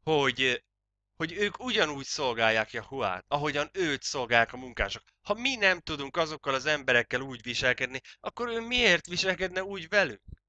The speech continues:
Hatos vers, "Elkárhoztattátok, megöltétek az igazat, nem áll ellen néktek." Ez egy, ez szintén egy állandó probléma a világon. Különösen ma, amikor körülnézünk,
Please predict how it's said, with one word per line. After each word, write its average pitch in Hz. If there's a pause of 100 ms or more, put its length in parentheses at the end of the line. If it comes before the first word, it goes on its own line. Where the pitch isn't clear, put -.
(840)
Hatos 240
vers, 151
"Elkárhoztattátok, 135
megöltétek 131
az 113
igazat, 131
nem 143
áll 127
ellen 117
néktek." 113
Ez 127
egy, 120
ez 127
szintén 196
egy 120
állandó 123
probléma 104
a 98
világon. 98
Különösen 196
ma, 170
amikor 131
körülnézünk, 127